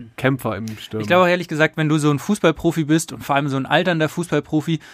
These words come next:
Speaker 2: und dann hast du irgendwann ausgesorgt, du hast in Bremen in irgendeinem Vorort dein nettes Häuschen in so einem Neubaugebiet gebaut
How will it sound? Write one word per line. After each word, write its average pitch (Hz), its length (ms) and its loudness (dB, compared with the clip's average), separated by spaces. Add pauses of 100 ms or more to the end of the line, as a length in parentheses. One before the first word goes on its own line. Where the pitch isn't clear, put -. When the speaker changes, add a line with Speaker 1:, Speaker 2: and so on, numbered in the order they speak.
(140)
Speaker 2:
und 143 60 -8
dann 147 140 -2
hast 151 220 0
du 143 40 0
irgendwann 135 260 0
ausgesorgt, 151 520 2
du 135 80 0
hast 135 160 -4
in 127 100 -2
Bremen 151 320 0
in 143 100 0
irgendeinem 135 280 0
Vorort 147 420 4
dein 123 240 -4
nettes 135 300 -4
Häuschen 160 360 0
in 127 140 -2
so 127 80 -2
einem 127 80 -4
Neubaugebiet 160 720 2
gebaut 151 360 2